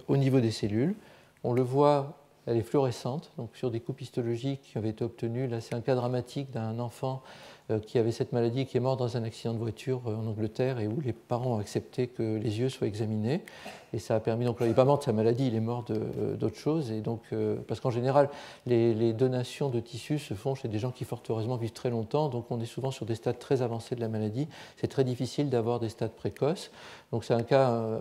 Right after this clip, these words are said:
malheureux et anecdotique, mais qui montre ce qui se passe au niveau des cellules. Donc, c'est cette accumulation est, est le résultat d'un déficit de transport. Donc, dans la maladie, vous avez une atteinte centrale,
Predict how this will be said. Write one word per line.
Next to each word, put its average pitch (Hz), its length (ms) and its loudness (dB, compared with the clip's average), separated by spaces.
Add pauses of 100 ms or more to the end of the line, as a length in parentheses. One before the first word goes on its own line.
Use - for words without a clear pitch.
(160)
malheureux 123 580 2
et 110 100 0
anecdotique, 110 640 -4
mais 123 100 -4
qui - 200 -10
montre 117 380 -6
ce - 80 -12
qui - 120 -10
se - 100 -14
passe 127 260 -2
au 117 40 -2
niveau 107 220 -4
des 107 100 -6
cellules. 107 340 -10 (380)
Donc, 123 120 0
c'est 139 120 -4
cette 143 280 2
accumulation 143 720 2
est, 139 220 4
est 135 60 0
le 123 80 2
résultat 131 500 2
d'un 131 200 0
déficit 120 420 -4
de 131 80 -4
transport. - 640 -6 (560)
Donc, 110 160 4
dans 151 100 12
la 165 140 10
maladie, 147 500 6
vous 123 240 -2
avez 120 480 2 (340)
une 123 120 2
atteinte 120 320 0
centrale, 143 580 0